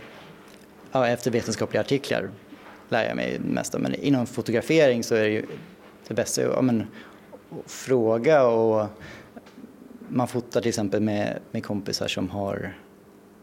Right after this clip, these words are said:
ja, kanske fotat på andra sätt, och man tar, tar hjälp av andra människor, och,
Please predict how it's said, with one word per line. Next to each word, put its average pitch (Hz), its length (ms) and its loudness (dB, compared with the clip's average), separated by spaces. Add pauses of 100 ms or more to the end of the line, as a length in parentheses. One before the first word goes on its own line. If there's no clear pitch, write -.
(200)
ja, - 100 -20
kanske - 280 -6
fotat - 300 -6
på 101 120 -2
andra 95 240 -2
sätt, - 300 -12
och 104 60 -4
man 101 120 -2
tar, 101 340 -2 (160)
tar 113 120 0
hjälp 110 260 0
av 104 220 2 (540)
andra 101 240 -2
människor, 95 460 -2
och, 98 400 -4